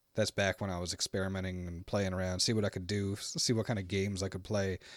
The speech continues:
Now it's more like, how do, how do I check my videos and, and watch my videos? And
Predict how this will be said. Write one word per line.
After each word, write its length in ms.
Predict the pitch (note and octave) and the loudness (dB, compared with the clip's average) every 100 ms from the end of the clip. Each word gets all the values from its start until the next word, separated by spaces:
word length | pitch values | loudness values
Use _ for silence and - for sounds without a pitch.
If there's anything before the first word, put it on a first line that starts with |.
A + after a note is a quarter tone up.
| - - - - | -18 -20 -12 0
Now 340 | A2 A2 G#2 | 2 4 4
it's 180 | F#2 - | 2 0
more 180 | G2 F2+ | 0 2
like, 300 | F#2+ - - - _ - - | 0 -2 -8 -20 _ -20 -4
how 140 | B2 | 0
do, 140 | E3 - B2+ | 0 -2 0
how 160 | B2+ | 2
do 200 | D3 D#3+ | 4 6
I 80 | D#3 | 4
check 300 | C#3+ D#3 - | 4 2 2
my 100 | C#3 | 2
videos 540 | A#2 B2+ A#2 F2+ E2 | 4 4 4 2 -2
and, 380 | F2+ F2 E2 D#2 - | -2 -4 -6 -10 -6
and 220 | G2 F#2+ | -4 0
watch 300 | G2 G2+ - | 0 -2 -2
my 160 | G2 | -2
videos? 540 | F#2 G2+ G2 F2+ E2 D#2+ | 0 0 0 -2 -2 -4
And 260 | E2 D#2+ | -4 -10